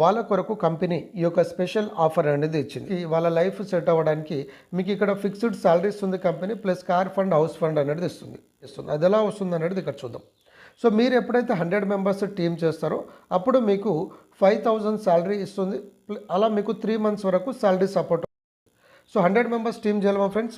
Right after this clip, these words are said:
కళ్ళు మూసుకొని చేయొచ్చు. మనం ఒక టెన్ మెంబర్స్, వాళ్ళు ఒక టెన్, టెన్ మెంబర్స్ టీమ్ చేస్తే హండ్రెడ్ మెంబర్స్ టీమ్ అవుతారు. So, హండ్రెడ్ మెంబర్స్ టీమ్ మీద మీకు టీమ్ ఇన్కమ్ వస్తది.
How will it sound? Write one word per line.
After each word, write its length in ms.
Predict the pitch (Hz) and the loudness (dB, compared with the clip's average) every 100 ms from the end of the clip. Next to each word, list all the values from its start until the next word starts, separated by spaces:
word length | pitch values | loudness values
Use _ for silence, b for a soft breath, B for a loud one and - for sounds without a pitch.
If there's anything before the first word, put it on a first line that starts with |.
| - | 0
కళ్ళు 200 | 170 180 170 | 2 2 2
మూసుకొని 320 | 165 180 165 | 0 0 0
చేయొచ్చు. 260 | 156 123 - - | 0 -2 -4 -2
మనం 120 | 160 180 | 2 4
ఒక 100 | 185 185 | 2 2
టెన్ 140 | 180 185 | 2 4
మెంబర్స్, 320 | 185 185 185 240 B B B 160 | 4 2 2 -8 B B B 2
వాళ్ళు 180 | 190 202 | 4 2
ఒక 120 | 202 196 | 0 0
టెన్, 140 | 180 180 | 0 2
టెన్ 160 | 180 | 2
మెంబర్స్ 260 | 175 170 165 | 2 0 -2
టీమ్ 180 | 170 165 | -4 -2
చేస్తే 180 | 160 180 160 | -4 0 2
హండ్రెడ్ 240 | 160 170 170 | 4 2 2
మెంబర్స్ 260 | 165 160 | 2 0
టీమ్ 160 | 165 160 | 0 0
అవుతారు. 220 | 156 175 - B B - | 0 0 -2 B B -2
So, 60 | 170 | 0
హండ్రెడ్ 260 | 185 233 233 | 2 2 0
మెంబర్స్ 280 | 220 220 208 196 | -2 -2 -4 0
టీమ్ 180 | 190 190 | 2 4
మీద 160 | 185 143 - B B 170 | 4 2 2 B B 0
మీకు 220 | 202 202 160 - - | 2 2 -2 -2 -4
టీమ్ 200 | 202 220 220 | -2 0 0
ఇన్కమ్ 260 | 208 208 175 | 2 4 2
వస్తది. 280 | 175 147 | 2 -2